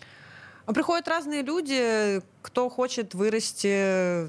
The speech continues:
в доходе. Конечно, в основном коучинг — это про доход. Кто хочет поменять жизнь. Приходят люди, кто, знаете,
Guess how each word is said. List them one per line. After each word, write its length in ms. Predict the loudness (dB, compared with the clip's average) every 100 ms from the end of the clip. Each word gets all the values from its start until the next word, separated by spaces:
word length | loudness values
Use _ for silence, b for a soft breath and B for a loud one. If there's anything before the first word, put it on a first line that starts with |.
| -4
в 80 |
доходе. 440 | -4 -2 -2 0 -2
Конечно, 380 | -2 -2 0 -2
в 40 |
основном 420 | -2 -2 0 -2
коучинг — 460 | -2 -2 -2 -4 -6
это 260 | -2 -2
про 240 | -2 -4 -4
доход. 360 | -4 -6 -8
Кто 160 | -8 -10
хочет 260 | -8 -8 -8
поменять 340 | -6 -4 -4
жизнь. 340 | -4 -4 -6 -10 B B -6
Приходят 400 | -2 0 -2 -2
люди, 260 | -4 -2
кто, 560 | -6 -6 -4 0 2 0
знаете, 480 | 0 -4 -2 -2 -2